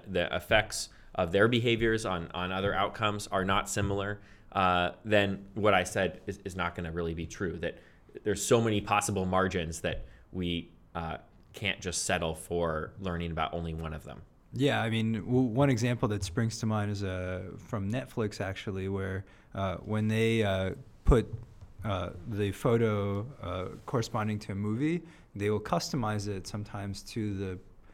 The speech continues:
Speaker 2: to the person. So if you've watched, uh, Kevin Spacey m-, movies before, for House of Cards, they'll put Kev-, Kevin Spacey on, on the, on the cover. Uh, but if you, on the other hand, like shows about politics,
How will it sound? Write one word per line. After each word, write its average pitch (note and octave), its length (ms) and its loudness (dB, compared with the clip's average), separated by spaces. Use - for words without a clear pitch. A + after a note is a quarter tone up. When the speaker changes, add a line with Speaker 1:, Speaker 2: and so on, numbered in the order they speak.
Speaker 2:
to - 100 -6
the G#2+ 60 -2
person. B2 360 -4
So G2 140 -6
if - 120 -8
you've A2 180 0
watched, G2 460 -2
uh, F2 220 -4
Kevin G2 320 -2
Spacey G#2+ 640 -2
m-, G2+ 160 -4
movies G#2 340 -2
before, A#2+ 520 -2
for A2 140 -2
House A2+ 260 -2
of A2+ 80 -10
Cards, D#3+ 320 2
they'll A2+ 100 2
put A2 200 -2
Kev-, G#2 340 -2
Kevin A2+ 240 -2
Spacey G2+ 560 -4
on, F#2+ 180 -6
on F#2+ 140 -8
the, F#2+ 140 -8
on G2 120 -8
the F#2+ 60 -8
cover. F#2+ 380 -6
Uh, F#2 220 -2
but G#2+ 200 -2
if A2 240 -2
you, A2 400 2
on G#2 140 -2
the G2 100 -2
other G2 160 -2
hand, G2 380 -4
like G#2 220 -4
shows A2 380 0
about F#2 420 -2
politics, D3 640 -2